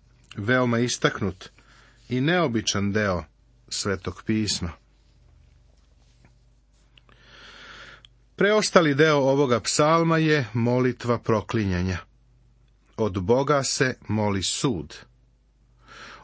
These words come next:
Ovo je retrospektiva u kojoj psalmista govori: „Sudi, kao što si činio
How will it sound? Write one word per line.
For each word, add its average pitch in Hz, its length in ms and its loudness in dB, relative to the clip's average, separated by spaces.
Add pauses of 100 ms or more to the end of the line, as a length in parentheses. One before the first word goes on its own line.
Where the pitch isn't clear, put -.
Ovo 147 280 4
je 123 100 4
retrospektiva 139 1080 -2
u 98 120 0
kojoj 110 540 -2
psalmista 107 680 -2
govori: 110 440 0 (800)
„Sudi, 139 640 -2 (580)
kao 120 280 2
što 117 200 -2
si 113 240 -4
činio 101 520 0